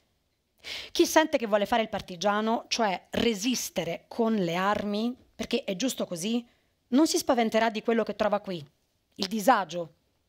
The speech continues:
e i rischi e le fatiche. Chi non sente così è bene che vada via, non è vergogna se uno non sente così, ma non deve illudersi di fare il partigiano,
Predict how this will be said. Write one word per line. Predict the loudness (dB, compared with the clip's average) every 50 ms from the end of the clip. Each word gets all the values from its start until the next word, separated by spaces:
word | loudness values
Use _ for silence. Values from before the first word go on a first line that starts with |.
| _ _ _ -4
e | _ 0
i | 2 4
rischi | 2 2 2 2 -2 -4 -4 -6 -10 -10 -12 -14 _ _ _ _ _ _ _ _ _ _
e | 0 0
le | 0
fatiche. | 0 -4 -6 -6 -6 -12 -10 -10 -12 -12 -14 _ _ _ _ _ _ _ _ -20 -20 -20 -14
Chi | _ 4 6 6
non | 6 4 4 4
sente | 4 4 4 4 2 0 -4 -6
così | -6 -4 0 2 2 2 0 -4 _
è | _ -2 2
bene | 4 4 6 6 4 2 0
che | -2 -4 0
vada | 0 2 2 2
via, | 0 0 -4 -4 -4 -2 0
non | 2 2 2
è | 2
vergogna | 2 0 -4 -2 -2 -2 0 0 0 -4 -4 -4 -4 -4
se | -4 0 2 2
uno | 4 6 4 4 4 2 0 0
non | 0 0 0 0 0
sente | 2 2 2 0 0 -4
così, | -8 -6 -10 -8 -10 -10 -14 -16 _ _ _ _ _ _ _ _ _ _
ma | -10 -4
non | -2 -2 2
deve | 2 2 0 0
illudersi | -2 0 0 0 0 0 -2 -2 -2 -6
di | -6 -6
fare | -6 -6 -6
il | -6 -6
partigiano, | -10 -12 -12 -12 -12 -10 -10 -10 -10 -12 -14 -18